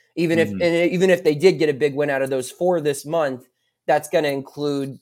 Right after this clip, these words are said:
Speaker 1: another bad loss too. So I would say five and three, um, assuming that you would either,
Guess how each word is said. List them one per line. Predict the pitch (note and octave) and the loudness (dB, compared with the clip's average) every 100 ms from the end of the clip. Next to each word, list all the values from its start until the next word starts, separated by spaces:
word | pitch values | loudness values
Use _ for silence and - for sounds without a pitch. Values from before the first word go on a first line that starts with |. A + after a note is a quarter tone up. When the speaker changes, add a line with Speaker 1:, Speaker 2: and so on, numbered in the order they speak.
| - | -8
Speaker 1:
another | C#3 C#3 B2+ | -2 -2 -2
bad | B2 C3 B2 A#2 | 0 0 0 0
loss | C#3 D3 G#2 - - - - | 2 2 0 -8 -18 -20 -6
too. | F#3 D3 A2+ | -2 -2 -4
So | - C#3+ C3 A#2+ - _ _ | -2 0 2 0 -4 _ _
I | - A#3 | 4 6
would | A#3 | 6
say | A#3 | 2
five | - F#3 F3+ F3 | 2 2 2 0
and | E3 | -4
three, | - D3 D3 C3+ C#3 _ _ _ _ _ | -8 -8 -6 -8 -12 _ _ _ _ _
um, | C3+ C3+ C3 B2+ A#2+ A#2+ A#2+ _ _ _ _ _ _ _ _ _ _ _ _ _ _ _ - | -2 0 0 -2 -8 -12 _ _ _ _ _ _ _ _ _ _ _ _ _ _ _ _ -10
assuming | E3 - F#3 F3+ F3 | -6 0 2 2 0
that | E3 D3+ | 0 0
you | E3 D#3+ | -2 -4
would | D3+ - _ _ _ _ _ | -6 -10 _ _ _ _ _
either, | - F3+ D#3+ D#3+ C#3+ - | -6 -2 2 4 2 -4